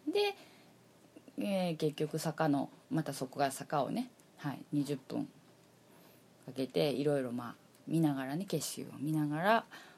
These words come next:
降りてきたというのが、まあ、今回の旅情編の、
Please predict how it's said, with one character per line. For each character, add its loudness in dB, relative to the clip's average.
降 -2
り -4
て -2
き -2
た -10
と 6
い 8
う 10
の 10
が、 4
ま 0
あ、 -2
今 2
回 -2
の 4
旅 4
情 4
編 0
の、 2